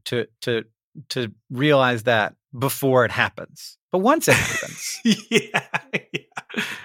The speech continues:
Speaker 2: For
Speaker 1: sometimes
Speaker 2: sure.
Speaker 1: people are like, "Yes, I will also be a professional arguer."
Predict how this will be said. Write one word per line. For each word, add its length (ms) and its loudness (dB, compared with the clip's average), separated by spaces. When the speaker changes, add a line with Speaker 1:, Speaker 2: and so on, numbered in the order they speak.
Speaker 2:
For 100 -2
Speaker 1:
sometimes 400 4
Speaker 2:
sure. 80 2
Speaker 1:
people 140 4
are 160 6
like, 260 2
"Yes, 360 4
I 140 6
will 240 -2
also 320 0
be 200 -2
a 60 4
professional 600 -2
arguer." 560 0